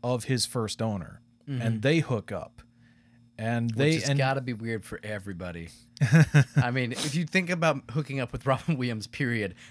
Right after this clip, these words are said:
Speaker 2: that's already weird. If you think about hooking up with Robin Williams as a robot, that's weird. If you think about hooking up with Robin Williams, who was probably your caretaker when you visited your grandfather,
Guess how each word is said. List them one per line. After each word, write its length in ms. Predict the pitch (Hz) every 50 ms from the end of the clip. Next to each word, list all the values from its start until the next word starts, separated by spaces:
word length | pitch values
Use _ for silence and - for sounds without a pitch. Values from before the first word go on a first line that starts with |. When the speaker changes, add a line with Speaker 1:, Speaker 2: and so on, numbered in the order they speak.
| - _
Speaker 2:
that's 200 | - 156 151 -
already 320 | 160 151 151 160 151 143 131
weird. 380 | 110 117 117 104 87 85 - - - - - - -
If 60 | -
you 60 | 170 160
think 180 | - 220 190
about 160 | 202 190 180 156
hooking 200 | 180 180 165 170
up 60 | 147
with 140 | 143 123 120
Robin 340 | 156 151 147 139 135 135 135
Williams 320 | 139 139 135 120 117 - - _
as 240 | - 139 160 160 139
a 60 | 135
robot, 720 | 117 113 117 139 180 214 220 165 135 110 87 76 76 76 _ _ _ _ _ -
that's 280 | 131 113 101 98 -
weird. 280 | - 120 101 92 80 73
If 60 | 101
you 40 | 143 151
think 120 | 208 226
about 180 | 233 220 196 160
hooking 240 | 165 220 185 196 202
up 100 | 196 175
with 120 | 170 139
Robin 240 | 156 160 160 160 156
Williams, 300 | 147 156 156 143 135 - - - - -
who 160 | - - 240
was 220 | 226 202 220 208 180
probably 600 | - - - - 190 202 247 269 269 277 269 254
your 180 | 220 208 180
caretaker 640 | 147 - - 175 170 175 190 - - 208 208 - 226 220
when 140 | 196 185 170
you 120 | 160 147
visited 320 | 127 151 180 180 180 170 139
your 100 | 143 127
grandfather, 800 | 107 113 110 120 139 147 - 190 180 185 190 226 247 254 339